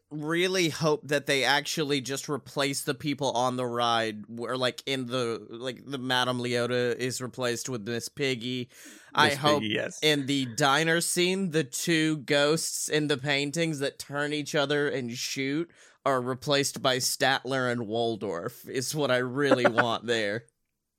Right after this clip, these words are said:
Speaker 2: That, that is, I was, I almost was gonna say Scooter and Skeeter, but I don't think they've ever actually made a Skeeter Muppet that wasn't, uh, uh, I don't think they ever made a Skeeter Muppet. I think she was only Muppet Babies.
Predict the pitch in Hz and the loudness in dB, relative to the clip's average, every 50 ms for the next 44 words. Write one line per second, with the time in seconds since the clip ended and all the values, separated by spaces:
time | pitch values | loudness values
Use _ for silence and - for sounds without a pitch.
0 | _ _ _ _ _ - - - - - _ _ - - _ _ _ - _ _ | _ _ _ _ _ -20 -20 -20 -20 -20 _ _ -20 -20 _ _ _ -20 _ _
1 | _ _ _ 247 - - - 127 - - - 139 110 - 127 123 127 135 143 - | _ _ _ -6 0 2 4 6 4 4 2 -2 2 4 4 4 4 2 -2 -6
2 | _ - - 131 151 180 180 170 135 - - - - 156 147 143 139 147 160 160 | _ -6 0 4 6 6 6 4 -2 -4 -6 0 4 6 6 8 8 6 6 6
3 | 165 156 - 156 131 117 135 143 139 117 - 143 120 - - - - - _ _ | 6 4 2 0 -2 2 2 2 4 4 4 2 2 2 0 -8 -10 -12 _ _
4 | - 151 123 120 120 120 120 120 113 107 - - - 131 120 120 113 110 107 110 | 0 4 4 6 6 4 4 2 0 -2 -6 -6 -4 -2 -2 -2 -2 -2 -2 0
5 | 107 110 113 123 117 156 156 131 131 120 123 120 120 123 117 113 - - 110 107 | 0 0 0 0 0 0 2 4 6 6 6 6 4 4 2 2 0 -4 -4 0
6 | 104 104 110 110 98 - - - - - 110 104 98 101 101 98 98 104 104 101 | 2 2 2 2 0 -4 -6 -8 -8 -6 -6 -4 -4 -4 -4 -4 -2 -2 -2 -2
7 | - 104 92 - 98 95 - 101 101 95 - 101 98 92 - 107 98 95 95 92 | -2 -6 -4 -4 -8 -6 -4 -4 -4 -4 -4 -8 -8 -6 -4 -4 -2 -2 -2 -2
8 | 92 92 92 92 _ _ _ _ _ _ _ _ _ - - - 98 - - _ | -2 -4 -6 -8 _ _ _ _ _ _ _ _ _ -12 -6 -6 -6 -6 -6 _
9 | _ - - 110 110 110 101 113 104 110 101 101 101 98 98 98 101 98 104 - | _ -4 -4 -2 -2 -2 -4 -6 -4 -2 -2 0 0 0 0 0 0 0 -2 -8
10 | - - 95 92 92 - 90 90 - - - 113 - - - 123 - - 104 - | -8 -10 -8 -8 -8 -8 -6 -8 -8 -8 -8 -10 -10 -10 -12 -12 -10 -10 -10 -8
11 | - 113 107 101 - 101 101 98 101 98 98 101 98 - 104 98 - 107 - 101 | -8 -6 -6 -6 -6 -6 -6 -4 -6 -4 -4 -6 -6 -6 -8 -8 -6 -8 -8 -8
12 | 104 104 101 - - _ | -10 -14 -14 -16 -18 _